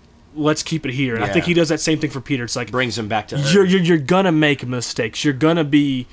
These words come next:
Speaker 1: I mean, you, you're, you're human. You're super, but you're human, right?
Speaker 2: Yeah.
Speaker 1: That's what Marvel does with, with their characters that D C lacks,
Speaker 2: Mm-hmm.
Speaker 1: besides Shazam.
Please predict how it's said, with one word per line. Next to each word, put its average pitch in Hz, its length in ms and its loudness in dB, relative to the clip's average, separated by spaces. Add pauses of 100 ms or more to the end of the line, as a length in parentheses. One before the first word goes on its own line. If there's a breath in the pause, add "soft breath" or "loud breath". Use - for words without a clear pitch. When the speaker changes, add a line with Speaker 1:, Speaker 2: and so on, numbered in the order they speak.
(580 soft breath)
Speaker 1:
I 147 60 -6
mean, 127 300 -4
you, 143 140 -4
you're, 156 440 2
you're 156 100 6
human. 160 340 0
You're 165 120 6
super, 208 240 -2
but 160 140 -4
you're 151 100 0
human, 127 360 -4
right? 127 160 -2
Speaker 2:
Yeah. 101 240 -2
Speaker 1:
That's 170 140 0
what 202 80 0
Marvel 160 220 2
does 151 180 2
with, 143 160 -10
with 139 220 -2
their 135 160 0
characters 139 340 -4
that 131 160 -4 (300 loud breath)
D 156 100 6
C 151 180 0
lacks, 117 560 -4
Speaker 2:
Mm-hmm. 87 280 -12
Speaker 1:
besides 127 280 -2
Shazam. 117 440 -6